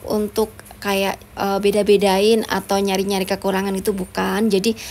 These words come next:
emak tuh ngambil video untuk daily vlog gitu, emak juga udah jelasin. Dan, eh, kata si mbaknya yang jaga itu tuh dia nggak wewenang untuk menentukan iya atau tidak. Jadi, eh, daripada ragu-ragu kan, mending, eh, lebih baik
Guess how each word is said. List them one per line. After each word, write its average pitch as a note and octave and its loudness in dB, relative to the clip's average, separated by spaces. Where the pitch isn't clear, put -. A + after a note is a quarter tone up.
emak A3 -2
tuh C4+ 2
ngambil A3 4
video G#3+ -2
untuk A#3+ 0
daily G3 2
vlog F#3+ 2
gitu, F#3+ -2
emak A3 0
juga G3 2
udah F#3+ 2
jelasin. F#3 0
Dan, F#3+ 0
eh, G3+ 6
kata G#3 2
si - -2
mbaknya G#3+ 0
yang G#3+ 2
jaga F#3+ 2
itu - 2
tuh A#3+ 2
dia G#3 4
nggak G#3 2
wewenang F#3 2
untuk F#3+ -6
menentukan G3+ -2
iya G3+ 0
atau F#3+ -2
tidak. F#3+ -2
Jadi, G3+ -2
eh, F#3+ 4
daripada F#3 2
ragu-ragu F#3+ 0
kan, G3 4
mending, G#3+ 0
eh, G3 -2
lebih F#3+ 0
baik G3 2